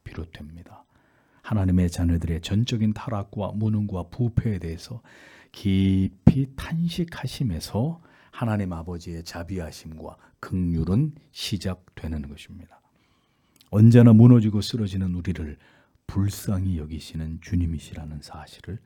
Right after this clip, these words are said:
잊지 마십시오. 그러하기에 언제나 우리를 오른손으로 굳게 붙들어 주시는, 우리를 다시 일으켜 세우시는 하나님 아버지가 되신다는 사실을 우리는 기억해야 되는 것입니다.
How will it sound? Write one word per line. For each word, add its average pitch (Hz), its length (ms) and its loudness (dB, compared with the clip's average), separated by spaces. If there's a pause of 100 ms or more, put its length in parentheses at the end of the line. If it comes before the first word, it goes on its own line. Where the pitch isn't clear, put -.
(240)
잊지 85 260 -10
마십시오. - 560 -18 (380)
그러하기에 104 760 4 (520)
언제나 113 520 6
우리를 107 480 6
오른손으로 101 720 0
굳게 - 540 -6
붙들어 117 460 -2
주시는, 76 440 -12 (300)
우리를 107 340 2
다시 - 340 -6
일으켜 135 400 2
세우시는 156 960 2 (320)
하나님 92 480 0
아버지가 78 420 -10
되신다는 - 640 -16
사실을 - 600 -8 (480)
우리는 76 340 -8
기억해야 87 680 -12 (120)
되는 71 260 -14
것입니다. - 540 -20